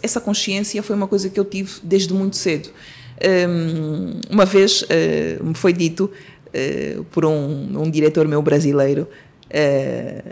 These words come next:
"Lesliana, não seja arroz de festa." <laughs> Ou seja, não é, o teu,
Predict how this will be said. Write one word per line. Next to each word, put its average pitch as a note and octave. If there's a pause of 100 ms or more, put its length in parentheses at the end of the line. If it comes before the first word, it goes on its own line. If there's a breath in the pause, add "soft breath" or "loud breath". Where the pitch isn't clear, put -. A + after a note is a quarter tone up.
"Lesliana, F3
não D#3+
seja F#3+
arroz F#3+
de G3+
festa." -
<laughs> F4
Ou G#3
seja, D#3+
não A#3+
é, -
o A3
teu, C4